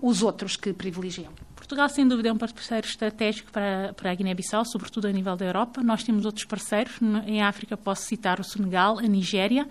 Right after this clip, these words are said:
Speaker 2: e também temos outros novos parceiros como a Turquia. É importante para um país como a Guiné-Bissau, que é um país que se está a desenvolver, ter novos parceiros, sobretudo parceiros que nos ajudem no desenvolvimento.
Speaker 1: O desenvolvimento é uma das suas,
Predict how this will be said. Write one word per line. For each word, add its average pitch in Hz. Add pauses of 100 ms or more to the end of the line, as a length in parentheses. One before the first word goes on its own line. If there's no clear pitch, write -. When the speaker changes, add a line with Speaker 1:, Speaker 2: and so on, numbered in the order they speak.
(280)
Speaker 2:
e 277
também 269
temos 240
outros 233
novos 220
parceiros 220
como 214
a -
Turquia. 233 (400)
É 240
importante 240
para 240
um 226
país 220
como 214
a 208
Guiné-Bissau, 202
que 240
é 233
um 202
país 208
que -
se -
está 196
a -
desenvolver, 190
ter 233
novos 240
parceiros, 208
sobretudo 247
parceiros 262
que 240
nos 220
ajudem 214
no 170
desenvolvimento. 160
Speaker 1:
O 202
desenvolvimento 208
é 226
uma 233
das 226
suas, 233